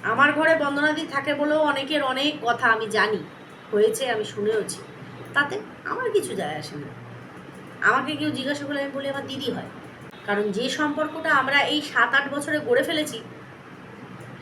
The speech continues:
সেটা কোনো কিছু দিয়ে দাঁড়িপাল্লায় মাপা যায় না। এই ভালোবাসা অন্যরকম। আজকে রিয়াঙ্কার এই কাজটা, হ্যাপ-, hats off জানাই আমি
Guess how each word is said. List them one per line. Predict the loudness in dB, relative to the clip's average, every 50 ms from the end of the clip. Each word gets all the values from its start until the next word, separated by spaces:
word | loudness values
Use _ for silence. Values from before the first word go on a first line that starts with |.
| -6 -4
সেটা | 0 4 6 6 6 6 4 0 -4 -12 -16 -16 -16 -16 -16 -16 -16 -16 -16 -12 -6 -4
কোনো | -2 0 0
কিছু | 0 0 0 -2 0
দিয়ে | 0 0 4
দাঁড়িপাল্লায় | 4 4 4 4 2 0 2 2 2 2 2
মাপা | 2 0 0 0 0
যায় | 0 0 -2 -4
না। | -6 -8 -12 -14 -16 -16 -16 -16 -18 -16 -18 -18 -14 -10 -8
এই | -4 0
ভালোবাসা | 2 4 4 6 4 4 4 2
অন্যরকম। | 0 0 0 0 0 2 2 0 0 -2 -8 -12 -12 -14 -16 -16 -16 -16 -16 -18 -16 -16 -16 -16 -16 -16 -16 -16 -16 -16 -16 -16 -16 -16 -16 -16 -16 -16 -16 -16 -16 -16 -14 -10 -8
আজকে | -8 -6 -2 -2
রিয়াঙ্কার | 0 0 0 0 0 0 0 0 0 0 2
এই | 0 0 -2 -4 -4 0 2
কাজটা, | 2 2 2 0 0 0 0 0 0 -4 -10 -14 -16 -16 -16 -18 -18 -18 -18 -18 -12 -4
হ্যাপ-, | 0 0 0 0 -2 -10 -14 -14 -10 -4 -2
hats | -2 -2 -2 -4 -6 -4 -2 0
off | 0 -2 -4 -4
জানাই | -4 -2 0 0 0 0 -2
আমি | -2 -4 -6